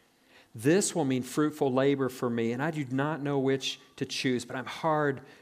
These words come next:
pressed." It's kinda like I'm torn in two, trying to figure out what, what would be best.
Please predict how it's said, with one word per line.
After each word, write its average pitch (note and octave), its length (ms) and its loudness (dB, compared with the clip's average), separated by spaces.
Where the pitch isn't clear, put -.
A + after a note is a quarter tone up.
pressed." B2+ 640 0
It's - 120 -14
kinda C#3 200 -2
like A#2+ 180 0
I'm B2 100 -6
torn D3 480 0
in B2+ 140 -2
two, C3 260 -2
trying B2+ 200 -2
to B2 40 -2
figure C3+ 200 2
out B2 80 0
what, B2+ 260 0
what C3+ 160 0
would B2+ 100 0
be A#2 80 -2
best. A#2 380 -2